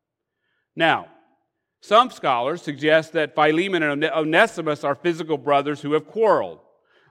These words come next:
Therefore, Paul is sending Onesimus back to reconcile with Philemon.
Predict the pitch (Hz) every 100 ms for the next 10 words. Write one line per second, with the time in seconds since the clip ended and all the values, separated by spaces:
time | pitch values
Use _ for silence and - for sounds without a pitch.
0 | _ 139 165 190 175 - 196 233 196 -
1 | 196 190 170 160 190 220 214 190 - 160
2 | 165 165 165 156 180 208 175 - 151 151
3 | 147 143 143 - 139 151 220 131 85